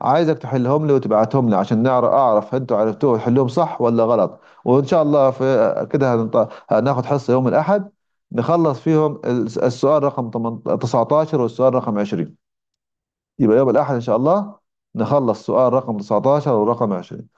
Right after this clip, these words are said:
أنا ما رضيتش أفوت لك ولا سؤال من الأسئلة دي، لأن عارف هو ما... يعني لازم نبقى فاهمينهم، فشرحتهم لك كلهم واحدة واحدة.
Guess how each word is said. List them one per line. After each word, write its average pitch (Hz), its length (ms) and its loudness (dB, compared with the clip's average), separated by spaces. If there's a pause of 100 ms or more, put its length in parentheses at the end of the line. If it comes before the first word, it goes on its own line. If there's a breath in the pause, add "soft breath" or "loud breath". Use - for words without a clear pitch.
(240 loud breath)
أنا 135 160 2
ما 120 120 2
رضيتش 143 300 -2
أفوت 147 520 2
لك 110 220 0
ولا 143 400 2
سؤال 165 520 2
من 170 60 -2
الأسئلة 165 400 0
دي، 156 200 2
لأن 127 180 0
عارف 165 540 0
هو 143 400 0 (140)
ما... 135 200 -4 (220 loud breath)
يعني 120 260 2
لازم 156 380 0
نبقى 151 240 -2
فاهمينهم، 143 580 -4 (360)
فشرحتهم 123 500 0
لك 151 160 -2
كلهم 208 400 2
واحدة 190 400 2
واحدة. 95 320 -4